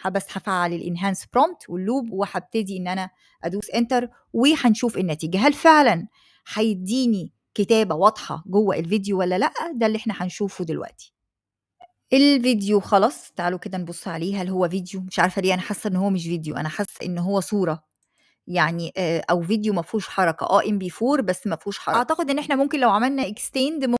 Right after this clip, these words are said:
ممكن إن إحنا مثلا نقول the man is waving، آه، بيلوح بال-، بال-، بالهالو وورلد، بس الهالو وورلد بصراحة مكتوبة صح يعني، ودي الميزة اللي فيها.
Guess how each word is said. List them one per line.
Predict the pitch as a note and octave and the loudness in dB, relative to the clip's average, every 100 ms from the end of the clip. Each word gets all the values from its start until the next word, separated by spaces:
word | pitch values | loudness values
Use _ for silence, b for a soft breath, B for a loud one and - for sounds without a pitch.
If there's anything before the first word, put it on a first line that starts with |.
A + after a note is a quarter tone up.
| - | 0
ممكن | B3+ C4+ | -2 -2
إن | G#3+ | -4
إحنا | A3+ A#3 A3 | -4 -2 -2
مثلا | A3 A#3+ A3 | -2 -2 -4
نقول | G3+ A3 A#3+ A3+ | -4 -4 -2 -2
the | G#3 | -4
man | F#3+ A3 G#3+ | -2 -2 -2
is | G3 | 0
waving، | A3 A#3+ A#3 A3+ G#3+ - _ _ _ _ _ _ - | 0 0 2 0 -2 -8 _ _ _ _ _ _ -10
آه، | G#2+ F3+ F#3+ F#3 | -2 0 2 0
بيلوح | F#3+ G3+ A3+ A#3 G#3 G3 | 0 4 6 6 2 -2
بال-، | F#3 F#3 F3+ F3 | -6 -4 -2 -2
بال-، | F3 F3+ F3 D#3 | -2 -4 -4 -4
بالهالو | F#3 F#3 G3 A#3+ | -2 0 2 2
وورلد، | B3+ C4+ B3 G3+ | 4 4 2 2
بس | G#3 A#3 | 0 4
الهالو | A3 C4+ | 4 4
وورلد | D#4 D4+ C4+ G#3 | 4 4 2 -2
بصراحة | F#3+ A#3 B3+ | 2 2 2
مكتوبة | G#3+ - A#3 | -2 -2 -2
صح | A3 G#3 - | -2 -4 -6
يعني، | D#3+ F#3 A3+ | -8 -6 -6
ودي | A#3 | -6
الميزة | A#3+ A3+ G3+ | -2 -2 0
اللي | F3+ F3+ | -2 -4
فيها. | F#3+ A3 | -4 -4